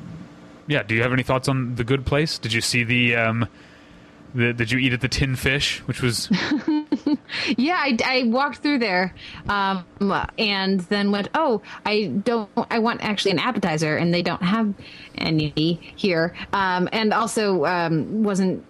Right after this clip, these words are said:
Speaker 2: looking for seafood, so that
Speaker 1: Yeah.
Speaker 2: I
Speaker 1: I
Speaker 2: should have
Speaker 1: used
Speaker 2: known from Tin Fish. It's right there.
Speaker 1: <laughs>
Speaker 2: That one's on me.
Speaker 1: I used to eat at the Tin Fish. It was, like, a Comic-Con tradition for me, and then once N B C started taking it over every year, it's just too much of a madhouse there.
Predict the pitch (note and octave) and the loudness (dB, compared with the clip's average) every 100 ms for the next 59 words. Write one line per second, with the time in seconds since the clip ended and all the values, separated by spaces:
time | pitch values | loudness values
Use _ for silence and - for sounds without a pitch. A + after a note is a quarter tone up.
0 | - A3+ A3+ F#3 F3 G#3+ - C#3+ - E3+ | -4 -2 0 0 0 0 2 0 0 0
1 | D#3 D3 D#3 C3+ - - G2 F#2 - - | 2 2 0 -2 -8 -12 -8 -8 -12 -20
2 | - - - A3+ A#3+ D4 E4+ F4 F4 C4 | -20 -12 -4 0 2 2 2 0 0 2
3 | A3+ B3 A3 - A3 G#3+ F#3 F3 - - | 2 0 -4 -2 0 2 0 -4 -6 -2
4 | A3 A#3 - D4+ G3 - - F3+ A#3 F4 | 0 0 0 -2 -2 -2 -4 -2 -2 -2
5 | C#4 F3 F#2+ E3+ C3+ D4+ E4 C#4+ A#3 E3 | 0 -2 -2 -2 0 0 2 2 2 2
6 | A#2 - - D#3 A#3 G#3 E3 D#3+ C#3+ C3+ | 0 -6 -4 0 0 -2 -2 -2 -2 -2
7 | C#3+ C3 C3+ B2 - - A#2 A2+ G#2+ A2 | -4 -2 0 0 -2 -6 -2 -2 -2 0
8 | B2+ B2 A2+ G2+ A#2 D3 - B2 G#2 A2 | 0 0 -2 -2 2 2 2 -2 -2 0
9 | G#2+ A2 A#2 A2 A2+ C#3 B2+ B2+ A2+ G#2+ | 0 0 0 2 2 0 -2 -2 -2 -2
10 | B2+ B2 A2+ G#2+ G2 A#2 G#2 G2 C3 C3+ | -2 0 0 0 -2 -4 -2 0 2 2
11 | A2 G#2 G2+ G2+ G2 F#2+ - G#2 - A#2 | 2 0 0 0 0 0 -4 -4 -2 0
12 | G#2+ - - G2 G#2+ G2 F#2 F2+ - E2 | 0 -2 -6 0 0 0 -2 -4 -4 -4